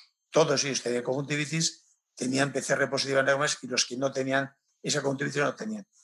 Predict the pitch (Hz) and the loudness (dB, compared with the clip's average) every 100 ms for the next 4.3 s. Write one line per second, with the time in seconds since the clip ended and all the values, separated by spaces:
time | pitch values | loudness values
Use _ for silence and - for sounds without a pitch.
0 | _ - 143 165 170 165 165 165 - 165 | _ -4 2 6 6 6 4 2 2 4
1 | 160 - 131 117 - 151 160 - - 123 | 2 2 -2 -2 -4 0 0 0 -4 -4
2 | 127 139 143 135 139 135 139 143 147 _ | -4 -2 -2 0 -2 0 0 -2 -8 _
3 | _ _ - 143 143 156 131 131 120 160 | _ _ 2 6 6 4 0 0 2 4
4 | 165 - | 4 2